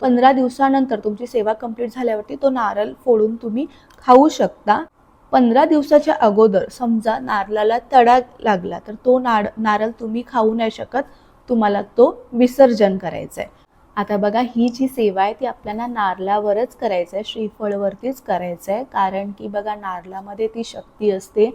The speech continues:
जे आपल्या घरात जे काही निगेटिव्हिटी आहे, घरातली कटकट, वाईट बाधा, वाईट लहरी आहेत, वाईट लहरी कमी करतं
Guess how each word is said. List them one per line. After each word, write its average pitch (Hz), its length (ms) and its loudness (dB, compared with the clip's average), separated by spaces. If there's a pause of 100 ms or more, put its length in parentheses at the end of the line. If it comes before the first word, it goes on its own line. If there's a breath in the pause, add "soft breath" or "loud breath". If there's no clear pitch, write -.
(420 soft breath)
जे 247 200 4
आपल्या 226 440 0
घरात 247 300 -2
जे 240 300 -2
काही 247 420 -6
निगेटिव्हिटी 220 800 -6
आहे, 185 380 -6
घरातली 196 560 -10 (160)
कटकट, 240 560 -2
वाईट 196 360 -2
बाधा, 208 440 0 (340 loud breath)
वाईट 208 360 6 (140)
लहरी 226 460 2
आहेत, 196 300 0 (640 soft breath)
वाईट 208 460 2
लहरी 214 420 0
कमी 214 380 -2
करतं 185 540 -2